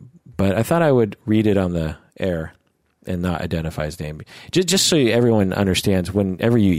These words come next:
email me and I read your emails on the podcast, I will intuit and err on the side of safety regarding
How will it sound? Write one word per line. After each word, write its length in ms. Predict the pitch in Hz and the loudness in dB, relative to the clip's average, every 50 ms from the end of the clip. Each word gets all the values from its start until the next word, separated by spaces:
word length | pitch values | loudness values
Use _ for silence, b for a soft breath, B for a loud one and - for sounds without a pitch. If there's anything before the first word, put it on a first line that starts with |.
| 92 98 | 2 0
email 220 | 98 92 87 85 | 2 2 0 0
me 200 | 85 85 82 82 | -2 -2 -4 -4
and 100 | 82 82 | -4 -6
I 200 | 82 80 80 78 - _ _ | -6 -8 -8 -8 -10 _ _
read 220 | - 95 95 87 90 | -2 -2 -2 0 0
your 100 | 87 85 | -2 -2
emails 500 | 87 90 85 82 80 80 80 - - - - _ _ _ _ _ - | -2 -2 -2 0 0 -2 -2 -4 -6 -10 -14 _ _ _ _ _ -6
on 420 | 92 87 82 85 80 78 80 92 - _ _ _ | -4 -2 -2 -2 -2 -4 -8 -12 -16 _ _ _
the 80 | - 92 | -6 -4
podcast, 680 | - 90 90 90 85 - 101 85 82 82 - - 95 | 0 0 0 0 0 -2 -2 -2 -2 -2 -2 -2 -2
I 320 | 87 85 85 85 85 85 - b b b b b b b b | -2 -2 -2 -2 -4 -4 -8 b b b b b b b b
will 500 | 98 92 87 85 82 80 80 85 101 _ _ _ - | -2 0 0 0 0 -2 -4 -6 -8 _ _ _ -12
intuit 800 | - 95 90 - - - - 123 107 95 90 80 - - - - _ _ _ - _ - - - - - - | -10 -10 -10 -8 -6 -2 0 2 2 2 2 0 -2 -8 -14 -16 _ _ _ -20 _ -18 -18 -18 -18 -16 -8
and 380 | - 101 92 87 85 82 80 - - | -4 -2 -2 -2 -2 -4 -8 -6 -2
err 140 | - 104 104 | 0 0 0
on 80 | 98 | 0
the 60 | 90 92 | 0 0
side 240 | - - 90 85 | 0 0 0 0
of 60 | 82 82 | -2 -2
safety 420 | - - 101 92 - - - 85 | 0 0 0 0 0 0 -2 0
regarding 600 | 80 82 78 85 82 82 80 82 80 78 - - | 0 0 -2 -2 -2 -2 -4 -4 -8 -10 -14 -18